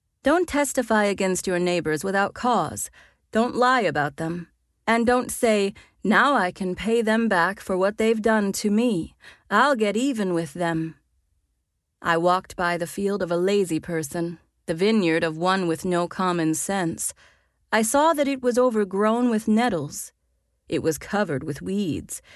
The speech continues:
and its walls were broken down. Then, as I looked and thought about it, I learned this lesson.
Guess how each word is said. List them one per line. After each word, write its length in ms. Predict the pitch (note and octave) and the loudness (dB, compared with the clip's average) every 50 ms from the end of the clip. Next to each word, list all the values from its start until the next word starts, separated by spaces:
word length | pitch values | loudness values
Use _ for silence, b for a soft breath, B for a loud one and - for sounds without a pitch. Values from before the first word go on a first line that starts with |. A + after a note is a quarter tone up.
| B B B B | B B B B
and 180 | - F#3+ F#3 F3+ | -2 0 0 0
its 160 | F3+ - - | -2 -2 -2
walls 340 | F#3+ G3 G#3+ A3+ A3+ G#3+ F#3 | 0 2 2 2 2 0 0
were 140 | E3+ E3+ | -2 -4
broken 480 | D#3+ D#3 F3 F3+ F#3 F#3 - G3+ F#3+ F#3 | -2 0 0 0 0 0 -2 -4 -4 -2
down. 500 | F3+ F#3+ G3 G#3 G3+ E3+ D3 C3+ C#3+ - _ _ _ _ _ _ _ _ _ _ _ _ _ _ _ _ | 0 0 0 0 0 -2 -4 -8 -10 -12 _ _ _ _ _ _ _ _ _ _ _ _ _ _ _ _
Then, 540 | - F3+ G3 G3+ G#3+ G#3+ A3 A3 A3+ A3 - _ _ _ _ - | -2 0 2 2 2 2 2 2 0 -2 -8 _ _ _ _ -6
as 160 | D#3+ D#3+ D#3+ | -4 -2 0
I 120 | E3 D#3+ | 0 0
looked 360 | E3 F3 G3 A#3 B3+ - - | 0 0 0 -2 -2 -2 -4
and 240 | A#3+ A#3 A#3 A#3 A3+ | -2 -2 -2 -2 -2
thought 240 | A3 G#3 F#3+ F3 D#3+ | -2 -2 0 0 -2
about 300 | D3 D3+ D#3 D3+ D#3 D#3+ | -2 -2 -4 -4 -4 -4
it, 180 | F#3 G#3+ - - _ _ _ _ _ _ _ _ - | -6 -6 -10 -16 _ _ _ _ _ _ _ _ -2
I 140 | G#3+ A3+ A#3+ | 0 2 2
learned 340 | B3 A#3 A3 A3 A3+ A3+ G#3 | 2 2 4 2 2 2 0
this 220 | G#3+ G#3+ G#3+ - | 0 -2 -2 -2
lesson. 580 | G#3+ G3+ G3+ G3+ - - F3+ E3 E3 D#3+ E3 | -2 -2 -2 -2 -4 -6 -6 -6 -6 -6 -8